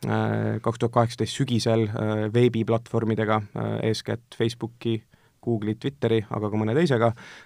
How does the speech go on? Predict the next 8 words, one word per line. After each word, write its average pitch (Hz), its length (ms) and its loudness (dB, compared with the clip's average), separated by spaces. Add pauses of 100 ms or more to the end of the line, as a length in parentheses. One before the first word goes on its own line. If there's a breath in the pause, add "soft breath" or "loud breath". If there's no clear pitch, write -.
(100)
äh, 110 320 2
sõlmitud 117 720 2
selline 110 320 2 (160)
vabatahtlik 113 880 2
eneseregulatiivne, 110 1120 2 (500 soft breath)
mm, 107 400 2
tegevusjuhend, 110 800 4 (120)
äh, 110 180 2